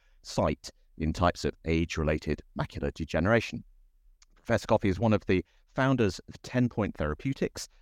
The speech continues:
a business committed to defeating degenerative eye diseases. Pete, welcome to the podcast.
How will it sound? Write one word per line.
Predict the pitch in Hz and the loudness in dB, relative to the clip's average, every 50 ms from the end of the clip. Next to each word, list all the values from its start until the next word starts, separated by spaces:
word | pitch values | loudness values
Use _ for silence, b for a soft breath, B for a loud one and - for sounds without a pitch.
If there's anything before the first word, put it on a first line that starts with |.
| _ _ _ - | _ _ _ -6
a | - | 0
business | - 90 82 - 92 87 - - - - _ _ _ | 0 0 2 2 2 0 0 -4 -10 -16 _ _ _
committed | - - 90 95 - - 95 - | -2 0 2 2 2 0 -2 -4
to | - - - 87 80 | -4 -4 -4 -2 -2
defeating | - - - - - 90 90 - - 95 90 90 80 - | -2 -4 -4 -4 -2 -2 0 2 2 4 4 2 2 -2
degenerative | - 69 - - 71 76 85 82 - - 85 85 - - - - - - - - - - 92 | -4 -4 -4 -2 -2 -2 -2 -2 0 0 0 0 0 -4 -10 -20 -20 -20 -20 -20 -10 -4 -2
eye | 92 95 95 | 0 0 0
diseases. | - 92 85 104 110 117 107 - 62 58 - | 0 0 0 2 2 2 2 0 -4 -6 -6
Pete, | - - 107 - | -2 -2 -2 2
welcome | - 110 123 - - 113 98 90 - - | 2 2 2 2 2 0 0 0 -2 -2
to | - 107 | 0 0
the | 104 104 | 0 0
podcast. | - 135 - - - 71 55 - - - - - - | -2 -4 -4 -2 -2 -4 -4 -4 -6 -10 -12 -14 -16